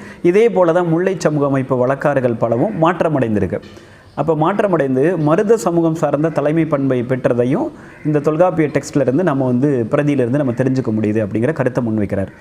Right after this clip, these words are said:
அதுக்கப்புறம் என்ன அப்படின்னா, இந்த முல்லை சமூக அமைப்புக்கு உரியதாக இருக்கக்கூடிய ஆணிரை உடைமை வழக்காறுகள், அப்புறம் ஏறு தழுவல், காதல் வாழ்க்கை இதெல்லாம் மாறி மருத சமூக அமைப்பை காதலர் பாடல்கள்,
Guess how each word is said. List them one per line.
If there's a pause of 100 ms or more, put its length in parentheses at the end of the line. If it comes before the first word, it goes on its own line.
(260)
அதுக்கப்புறம்
என்ன
அப்படின்னா, (320)
இந்த
முல்லை
சமூக
அமைப்புக்கு
உரியதாக
இருக்கக்கூடிய (380)
ஆணிரை
உடைமை
வழக்காறுகள், (280)
அப்புறம்
ஏறு
தழுவல்,
காதல்
வாழ்க்கை
இதெல்லாம்
மாறி (420)
மருத
சமூக
அமைப்பை
காதலர்
பாடல்கள்,